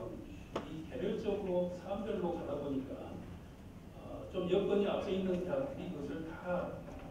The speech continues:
연구 중심 대학에, 어, 공모를 하게 되면 여기도 뭐, 뭐 대학이 또 교육을 잘하는 대학에도 하게 되면 또 여기도 또 어떤 대학이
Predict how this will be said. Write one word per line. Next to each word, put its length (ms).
연구 220
중심 320
대학에, 480
어, 320
공모를 380
하게 200
되면 360
여기도 260
뭐, 800
뭐 160
대학이 520
또 400
교육을 380
잘하는 320
대학에도 380
하게 200
되면 320
또 140
여기도 380
또 360
어떤 220
대학이 560